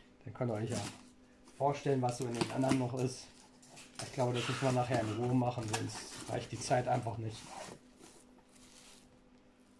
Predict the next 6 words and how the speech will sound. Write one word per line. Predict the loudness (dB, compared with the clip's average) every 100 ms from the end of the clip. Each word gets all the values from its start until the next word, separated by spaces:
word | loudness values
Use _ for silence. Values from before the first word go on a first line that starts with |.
| -20 -20 -20 -20 -20 -20 -20 -2
Wie | 8
endlich? | 8 10 8 6 -8 -18 -20 0
<laughs> | 0 0 -10 -18 -16 -16 -14 10
Nightmare | 12 12 12
Before | 12 12 10 10
Christmas. | 10 10 10 10 8 -6